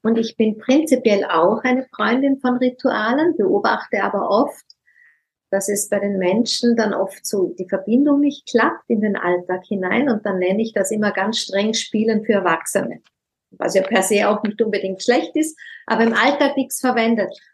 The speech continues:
Und da möchte ich dir das Lob aussprechen, dass wenn man sich auf deine Anleitung einlässt, da schon viel Tiefe dahinter ist, ja. Also es schon in den Alltag hineinwirkt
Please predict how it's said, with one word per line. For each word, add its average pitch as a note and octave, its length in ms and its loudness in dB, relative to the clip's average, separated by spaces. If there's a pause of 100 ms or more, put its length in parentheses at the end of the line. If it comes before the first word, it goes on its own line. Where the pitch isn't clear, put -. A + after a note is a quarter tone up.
(200)
Und A#3+ 200 -2
da D#4 180 2
möchte F#4+ 300 0
ich - 140 -6
dir C#4 180 2
das B3 220 -2
Lob C#4 360 4
aussprechen, F#3+ 920 -4 (640)
dass G#3+ 300 -4
wenn C#4 220 4
man G#4+ 200 2
sich F#4+ 260 0
auf D#4 140 -2
deine C4+ 260 -2
Anleitung A#3+ 640 0
einlässt, B3+ 760 0 (680)
da A#3 140 2
schon A#3+ 220 2
viel A#3 200 2
Tiefe A3+ 360 -2
dahinter F#3+ 540 -2
ist, - 140 -12
ja. G#3 160 -4
Also G#3 260 -4
es - 220 -6
schon A3 200 0
in A#3 120 4
den A3 160 2
Alltag G3 480 -2
hineinwirkt G3+ 960 2